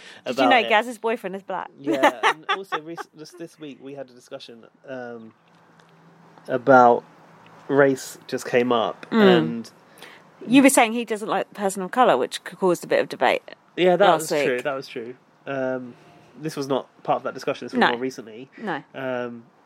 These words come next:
Speaker 2: I didn't question him about on that, that, that's, that
Speaker 1: That matter.
Speaker 2: subject. He just didn't feel like it was a, I don't know. He
Speaker 1: He
Speaker 2: didn't
Speaker 1: doesn't
Speaker 2: like,
Speaker 1: see
Speaker 2: didn't like
Speaker 1: himself
Speaker 2: the
Speaker 1: like
Speaker 2: term.
Speaker 1: that.
Speaker 2: He
Speaker 1: Yeah.
Speaker 2: didn't like the term.
Speaker 1: It's
Speaker 2: Um,
Speaker 1: fair enough,
Speaker 2: he,
Speaker 1: like, I
Speaker 2: but what it
Speaker 1: can
Speaker 2: was, he was, he was
Speaker 1: Go on.
Speaker 2: talking to someone about, um,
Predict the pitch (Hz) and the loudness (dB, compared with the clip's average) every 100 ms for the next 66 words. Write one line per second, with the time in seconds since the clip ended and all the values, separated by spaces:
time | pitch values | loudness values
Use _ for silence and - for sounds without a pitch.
0 | - 131 135 113 117 - 110 107 101 90 | -14 -10 -10 -10 -14 -14 -18 -16 -14 -14
1 | 110 95 - 110 - _ - 113 - - | -14 -16 -14 -16 -16 _ -14 -12 -14 -20
2 | _ _ - - - 165 - 165 175 - | _ _ -12 -8 0 0 2 0 0 -2
3 | 120 117 117 107 - - - 127 107 101 | -12 -10 -10 -12 -18 -20 -2 0 0 -2
4 | 107 101 110 101 - - - - - - | -8 -10 -12 -16 -20 -20 -20 -20 -20 -20
5 | - - - - - 131 117 107 113 104 | -20 -20 -20 -20 -12 -8 -6 -4 -4 0
6 | 120 240 240 233 175 220 202 147 170 165 | 4 6 6 2 2 4 4 4 4 4
7 | 165 151 160 147 - - - 196 170 139 | 2 2 2 2 -2 -6 -2 2 4 2
8 | 113 95 - 107 - - - - _ - | -4 -14 -16 -20 -20 -20 -20 -20 _ -4
9 | - - - 605 508 311 277 - 262 240 | 2 4 6 6 6 4 2 4 2 2
10 | - 269 214 196 175 135 147 143 - 156 | 0 2 2 2 -2 -4 -8 -10 -10 -10
11 | 160 180 160 143 127 123 117 113 110 104 | -6 -8 -8 -14 -14 -14 -14 -14 -12 -14
12 | _ _ _ _ _ _ - - - 117 | _ _ _ _ _ _ -16 -14 -10 -10
13 | 107 107 104 104 | -10 -12 -14 -18